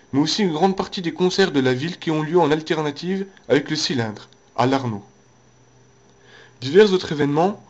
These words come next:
comme les feux d'artifice de Planoise, qui ont lieu conjointement avec ceux du centre-ville lors du premier janvier, ou l'incontournable fête des voisins et le vide-grenier de Planoise, ont lieu tous les ans.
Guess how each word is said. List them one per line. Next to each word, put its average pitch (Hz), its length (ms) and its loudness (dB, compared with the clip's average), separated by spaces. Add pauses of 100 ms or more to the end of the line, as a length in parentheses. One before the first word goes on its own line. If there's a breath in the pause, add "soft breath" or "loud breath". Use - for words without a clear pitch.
(100)
comme 139 160 0
les 143 80 4
feux 143 140 0
d'artifice 175 460 0
de 139 60 -2
Planoise, 151 540 0 (260 soft breath)
qui - 80 -2
ont 143 40 4
lieu 143 140 4
conjointement 170 500 0
avec 143 140 -6
ceux - 140 -4
du 139 100 -4
centre-ville 151 460 -2
lors 156 160 -2
du 139 80 -2
premier 151 280 -2
janvier, 147 440 -4 (280 soft breath)
ou 123 80 -2
l'incontournable 185 800 0
fête 160 200 4
des 127 100 -2
voisins 147 480 2
et 127 80 0
le 127 100 -2
vide-grenier 156 460 -2
de 127 80 -2
Planoise, 147 480 -2 (280 soft breath)
ont 131 100 0
lieu 170 140 0
tous 185 140 -10
les 127 240 0
ans. 107 120 -12